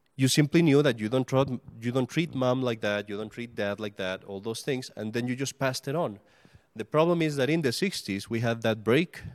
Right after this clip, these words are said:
in the generational gap. In the sixties and in the Second World War, we had that break in the generational gap where we said to children, to young people, "Don't do anymore what they did in your family." And from that moment on, we lost it. And for you,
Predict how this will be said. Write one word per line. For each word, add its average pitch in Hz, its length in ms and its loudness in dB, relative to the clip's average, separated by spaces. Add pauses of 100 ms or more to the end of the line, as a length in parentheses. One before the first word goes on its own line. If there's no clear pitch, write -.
(280)
in 110 120 0
the 104 80 2
generational 101 680 0
gap. 85 360 -4
In 110 60 -10
the 107 60 -6
sixties 175 320 -4
and 123 120 2
in 107 60 2
the 107 80 -2
Second 117 340 -4
World 110 240 -4
War, 95 280 -2 (800)
we 127 100 2
had 147 160 6
that 143 180 2
break 151 180 0
in 139 80 -2
the 123 80 -2
generational 120 560 2
gap 107 180 4
where 107 180 0
we 117 120 0
said 120 360 0 (360)
to 110 80 -8
children, 117 640 0
to 110 100 -4
young 120 360 0
people, 107 440 -4 (560)
"Don't 135 440 2 (280)
do 123 220 0
anymore 113 380 2
what 104 280 -2
they 107 140 2
did 104 180 0
in 104 80 0
your 98 120 -2
family." 104 440 0 (460)
And 117 140 0
from 123 180 4
that 143 120 8
moment 147 260 8
on, 135 140 6
we 120 120 2
lost 156 360 4
it. - 220 -12 (420)
And 120 240 -2
for 120 280 2
you, 165 460 4